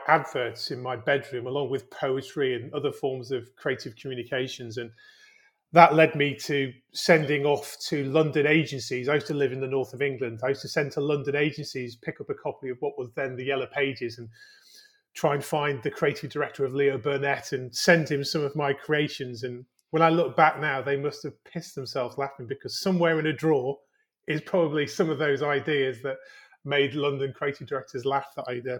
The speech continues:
put together. But, uh, that then took me to a work experience for two weeks in a, in an agency that was called Royds of Manchester, which is now, uh, McCann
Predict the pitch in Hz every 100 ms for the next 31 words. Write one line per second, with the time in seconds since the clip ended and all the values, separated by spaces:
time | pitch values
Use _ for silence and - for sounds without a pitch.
0 | - - - 117 131 123 110 127 - 139
1 | - - 240 180 208 185 202 208 170 -
2 | 165 156 156 147 139 165 160 - - 175
3 | 185 190 - - 143 180 180 - 147 143
4 | 127 - - 151 151 151 165 156 139 151
5 | 147 - 156 135 135 156 127 123 156 156
6 | - 170 - 180 151 139 147 127 151 139
7 | 143 143 135 135 131 - 156